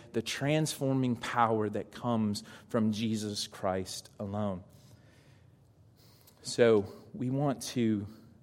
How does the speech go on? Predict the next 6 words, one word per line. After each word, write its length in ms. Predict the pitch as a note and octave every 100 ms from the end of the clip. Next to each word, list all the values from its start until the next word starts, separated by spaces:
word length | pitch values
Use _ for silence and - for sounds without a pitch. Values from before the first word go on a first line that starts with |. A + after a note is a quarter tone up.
| - - - -
as 100 | G#2
a 40 | A2
group 260 | B2 C3
of 120 | A2
people, 460 | - G#2 - E2+ E2+ - - - - - - - - - - - - - - - - - - - - - -
humbly 680 | - C3+ C3+ C#3 D3+ D#3+